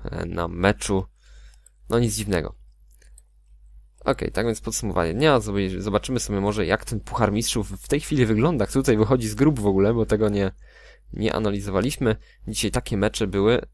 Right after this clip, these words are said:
mm, czy jakieś wielkie niespodzianki były? No na pewno Panathinaikos Arsenal to jest spora niespodzianka. Trzy do zera w takim meczu, no ciekawa sprawa. E, co my tu jeszcze mamy? No, Barcelona nie, nie, nie dała rady,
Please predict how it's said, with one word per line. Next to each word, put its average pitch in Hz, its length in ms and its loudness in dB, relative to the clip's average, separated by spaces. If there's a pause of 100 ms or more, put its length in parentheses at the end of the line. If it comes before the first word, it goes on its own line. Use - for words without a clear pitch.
(280)
mm, 95 400 -6
czy - 220 -8
jakieś 98 240 -6
wielkie 113 420 2
niespodzianki 104 560 -2
były? 107 140 2
No 120 80 2
na 104 80 2
pewno 113 200 -2
Panathinaikos 113 640 2
Arsenal 104 420 2 (320)
to 107 140 4
jest 107 140 4
spora 101 240 2
niespodzianka. 95 480 -2
Trzy - 200 -2
do 107 100 0
zera 101 240 2
w - 80 -6
takim - 320 -6
meczu, 92 280 -4
no 117 160 -4 (140)
ciekawa 92 400 -2
sprawa. 113 400 0 (560)
E, 98 260 2
co - 240 -4
my 139 100 0
tu - 120 -4
jeszcze 107 260 0
mamy? 113 260 2
No, 107 360 0 (520)
Barcelona 104 560 2
nie, 92 200 2 (160)
nie, 95 200 -2
nie 104 180 -2
dała 107 320 6
rady, 104 320 2